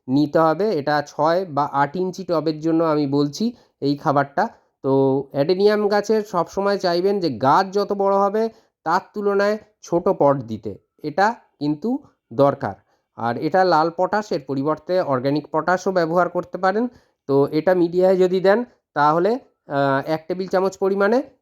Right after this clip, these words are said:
এটাকে মিডিয়ায় দিতে হবে। অর্গানিক পটাশ হলেও এক টেবিল চামচ পরিমাণেই দেবেন। তো এর পরিবর্তে আপনারা sulphate of potash বা এসওপি যেটা সাদা রঙের জিরো জিরো ফিফটি,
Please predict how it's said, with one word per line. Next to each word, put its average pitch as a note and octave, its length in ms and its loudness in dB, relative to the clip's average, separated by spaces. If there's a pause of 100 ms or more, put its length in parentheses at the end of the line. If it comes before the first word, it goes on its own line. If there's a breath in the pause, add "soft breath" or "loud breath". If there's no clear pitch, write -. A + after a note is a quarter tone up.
(120)
এটাকে D#3+ 440 -2 (300)
মিডিয়ায় D3 460 2
দিতে D3+ 260 -2
হবে। A2+ 340 -2 (220)
অর্গানিক D#3 400 0
পটাশ D#3+ 280 -2
হলেও A3 200 2
এক G3 180 -2
টেবিল C3+ 200 -2
চামচ C#3 280 -4
পরিমাণেই E3 460 -2 (340 soft breath)
দেবেন। A2+ 400 0 (440)
তো C#3+ 480 2
এর F3 140 -4
পরিবর্তে F#3+ 760 2
আপনারা D#3 540 2 (260)
sulphate C#3 300 -2
of F3+ 180 -2
potash F#3+ 360 -4
বা D3 100 0
এসওপি D#3 460 -2
যেটা F3+ 320 0
সাদা C#3+ 300 0
রঙের D3+ 360 -2
জিরো C#3 240 0
জিরো D3 200 -2
ফিফটি, D3+ 460 -6